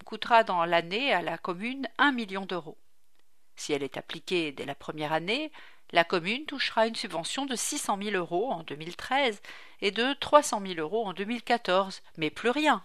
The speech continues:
ensuite. Et si elle n'est appliquée qu'en deux mille quatorze, la commune ne sera dédommagée en tout et pour tout qu'à hauteur de trois cent mille euros,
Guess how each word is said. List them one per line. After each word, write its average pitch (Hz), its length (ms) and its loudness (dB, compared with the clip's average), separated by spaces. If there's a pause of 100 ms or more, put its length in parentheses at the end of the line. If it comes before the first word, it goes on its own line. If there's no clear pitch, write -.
ensuite. - 560 -6 (1000)
Et 269 60 0
si - 140 2
elle 269 120 4
n'est 240 180 2
appliquée 208 360 0
qu'en 170 140 -2
deux 151 100 -6
mille 151 180 -8
quatorze, 262 600 2 (160)
la 247 160 -2
commune 196 400 -2
ne 269 120 0
sera 208 260 2
dédommagée 185 760 0
en 160 140 -2
tout - 240 -8
et 175 40 -6
pour - 260 -14
tout 233 260 -6 (320)
qu'à 202 180 10
hauteur 185 320 2
de 190 80 -2
trois 226 220 10
cent 226 180 0
mille 226 200 -2
euros, 214 340 -2